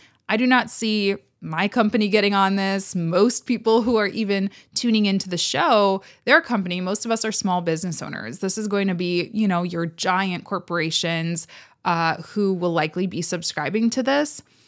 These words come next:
Unless you have, for some reason, a very huge X presence and you are a small business owner, probably not gonna be in most of our budgets. And even still, this is still in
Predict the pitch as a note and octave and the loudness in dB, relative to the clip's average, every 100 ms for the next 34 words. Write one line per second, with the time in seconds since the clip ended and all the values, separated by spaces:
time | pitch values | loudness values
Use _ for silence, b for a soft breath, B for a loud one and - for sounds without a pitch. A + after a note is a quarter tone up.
0 | B - G#3 G#3+ G3+ G3 F#3 E3+ F#3+ - | B -6 -2 -2 -2 0 -2 -2 -6 -4
1 | F3+ F3 F3 E3 F3 E3 D#3+ E3 E3 D#3+ | -4 -4 -4 -4 -4 -6 -4 -2 -2 -6
2 | E3+ D#3+ D#3 - - - - E3 E3 D#3+ | -6 -6 -6 -6 -6 -8 -8 -6 -4 -4
3 | D#3+ F3 E3+ - D#3 D#3 E3+ E3 G3+ A3 | -6 -6 -6 -4 -4 -4 -4 -2 -2 -2
4 | G#3+ A3 G#3 G#3 F#3+ F#3 F#3 D#3+ F3 E3+ | -2 -2 -2 -4 -4 -2 -2 -2 -4 -2
5 | E3 D#3+ - E3+ E3 F#3 G3 D#4 E4 - | -2 -4 -6 -6 -4 -4 -2 -2 -2 -6
6 | - B B _ _ - A#3 C#4 D4 D#4 | -10 B B _ _ -4 -2 0 0 0
7 | - - G#3 G#3 G3+ F3+ F#3 F#3+ - - | -2 0 2 2 -2 -4 -2 -2 -2 -2
8 | - - F#3 F3+ F3+ F3+ - G3+ F3+ | -2 -2 0 0 0 -2 -2 -2 -2